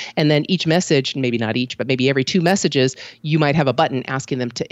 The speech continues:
take an interaction, to actually engage with you.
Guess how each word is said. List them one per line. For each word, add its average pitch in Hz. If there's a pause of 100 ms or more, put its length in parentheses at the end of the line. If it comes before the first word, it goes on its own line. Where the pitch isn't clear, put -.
(120)
take 131
an 117
interaction, 117
to -
actually 110
engage 123
with 110
you. 87